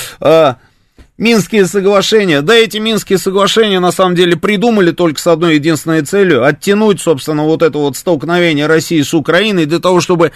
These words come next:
накачать Украину, сделать её сильнее. Потому что если бы не было бы этих Минских соглашений, то Москва, если пошла бы на какие-то силовые акции в отношении Украины, то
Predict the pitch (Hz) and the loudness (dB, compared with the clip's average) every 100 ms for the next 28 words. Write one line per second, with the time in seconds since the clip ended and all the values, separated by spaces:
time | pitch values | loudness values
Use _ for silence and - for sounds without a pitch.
0 | - 147 214 240 220 233 - 185 - 160 | -8 0 2 2 0 -2 0 -2 0 -4
1 | 170 165 202 220 170 135 202 185 147 185 | -2 0 0 0 -2 0 2 2 0 -4
2 | 170 - 202 190 208 226 135 90 - _ | -4 -2 0 0 0 0 -2 -4 -14 _
3 | _ _ _ _ _ - 160 196 208 - | _ _ _ _ _ -6 0 0 0 -2
4 | 208 214 208 202 190 202 208 180 190 175 | -2 0 -2 0 -2 0 0 2 0 2
5 | 185 175 - 202 180 175 - 190 165 180 | -2 -4 -4 -4 -2 -2 -2 -2 -2 -2
6 | - 233 180 95 - _ - - 196 185 | 0 -2 -2 -6 -12 _ -18 -2 0 2
7 | 202 - 220 214 180 175 - - 175 208 | 0 0 0 2 2 0 -4 -4 -2 -2
8 | 247 202 165 160 160 175 143 - 165 165 | -2 -2 -2 -2 -2 -2 -4 0 2 2
9 | 170 160 170 156 - 131 131 - 160 - | 4 4 4 0 -2 -6 -6 -6 -6 -2
10 | 151 151 135 156 151 147 185 185 151 | 0 0 0 0 -2 -2 -2 -2 -4